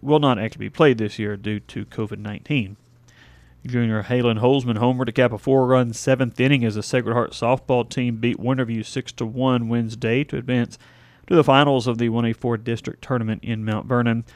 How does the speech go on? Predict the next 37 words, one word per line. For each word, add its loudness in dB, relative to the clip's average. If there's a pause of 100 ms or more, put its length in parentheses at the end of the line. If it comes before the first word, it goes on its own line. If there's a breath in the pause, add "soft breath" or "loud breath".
(280 soft breath)
Senior -4
Elizabeth -2 (100)
Aguilar 2
added -2
two 0
hits 0
and 0
an -2
R 2
B -2
I 0
for -2
the -8
Lady -2
Rebels. 0
Sophomore -4
Lydia -2
Polk -6
and -10
Gracie -2
Williams 0
had -14
two -4
hits -4
apiece -6
for -10
Winterview, -2 (420 loud breath)
and -8
senior -6
Emily -2
Gunderman -2
drove 0
in -4
the -8
team's -8
lone -4
run. 0